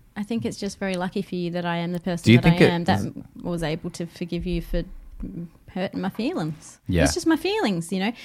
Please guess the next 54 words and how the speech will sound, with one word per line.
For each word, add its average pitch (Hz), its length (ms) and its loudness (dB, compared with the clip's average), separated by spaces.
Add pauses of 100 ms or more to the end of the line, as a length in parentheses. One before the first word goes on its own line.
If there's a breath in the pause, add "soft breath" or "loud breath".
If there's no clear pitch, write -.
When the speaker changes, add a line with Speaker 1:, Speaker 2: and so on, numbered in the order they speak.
(160 loud breath)
Speaker 1:
That's 320 200 2
all 349 120 6
it 240 60 4
was. 240 240 4
It - 80 -4
was, 233 260 2
the - 160 -2
feelings 277 400 4
was 208 140 -2
hurt. 160 280 0
My, 220 300 4 (360 loud breath)
I 254 100 6
knew 254 280 8
that 233 160 4
that 185 120 6
was 190 120 0
po-, 214 160 2 (120)
possibility. 175 760 -2
I 185 160 -2
knew 170 480 0
blah, 165 220 -2
blah, 160 140 0
blah. 147 320 -2
Like, 131 320 -4
these 196 200 -2
are 196 60 0
things 180 300 -2
that 175 160 -2
happen, 170 440 -4 (300)
but 180 100 2
it's - 180 -6
just 180 280 -6
about 170 240 -2
with 170 140 -4
how, 170 300 -2
and 220 160 2
then 208 120 2 (120)
when 226 140 4
it 240 80 4
happened, 208 540 0 (580 loud breath)
I 220 160 6
had 220 200 4
to 214 60 -6
figure 208 240 2
out 196 160 6
how 185 340 4
I 208 300 8
was 190 180 0
going 185 240 -2
to 190 120 -4
deal 190 240 2
with 175 140 2
it - 220 -2 (260)
because 165 340 0